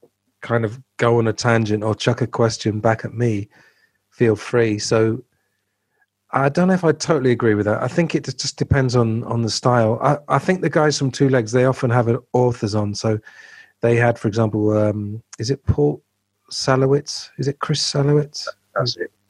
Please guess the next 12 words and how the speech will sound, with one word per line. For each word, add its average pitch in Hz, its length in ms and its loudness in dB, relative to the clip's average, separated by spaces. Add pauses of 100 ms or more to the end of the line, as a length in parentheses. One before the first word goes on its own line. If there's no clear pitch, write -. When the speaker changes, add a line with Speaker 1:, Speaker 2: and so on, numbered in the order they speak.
(100)
Speaker 2:
That's - 140 -14
Speaker 1:
Yeah. 120 160 2
Speaker 2:
it. 120 60 -10 (560)
Speaker 1:
I, 131 180 -2
I 151 60 4
think 165 240 0
if 151 100 0
you've 160 140 2
got 131 200 0
an 135 60 0
author 127 480 0
on, 113 480 0